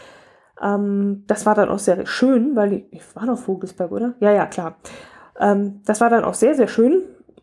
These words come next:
m, weil ich dann nämlich mal nicht am Steuer selbst sitzen musste, sondern ich konnte mich kutschieren lassen.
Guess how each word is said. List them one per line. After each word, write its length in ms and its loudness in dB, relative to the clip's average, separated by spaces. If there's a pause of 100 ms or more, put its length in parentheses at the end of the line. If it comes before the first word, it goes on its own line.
m, 280 0
weil 140 2
ich 140 0
dann 160 2
nämlich 300 0
mal 160 -2
nicht 260 -2
am 140 -2
Steuer 420 0
selbst 420 0
sitzen 300 0
musste, 340 0
sondern 400 0
ich 160 -8
konnte 240 0
mich 160 -8
kutschieren 400 2
lassen. 340 0